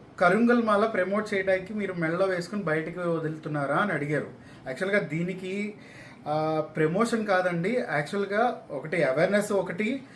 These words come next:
ప్లస్ అది కాక ఈ కరుంగల్ మాల ఇలాంటివి ఏంటంటే లోపల పెట్టుకోవడం వల్ల ఉపయోగం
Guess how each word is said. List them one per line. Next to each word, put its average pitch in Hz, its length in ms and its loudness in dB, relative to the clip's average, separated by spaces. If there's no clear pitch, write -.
ప్లస్ 190 180 6
అది 190 160 6
కాక 247 260 6
ఈ 233 280 6
కరుంగల్ 240 520 4
మాల 214 280 2
ఇలాంటివి 196 500 2
ఏంటంటే 208 760 -2
లోపల 214 480 6
పెట్టుకోవడం 214 560 0
వల్ల 196 180 2
ఉపయోగం 202 460 2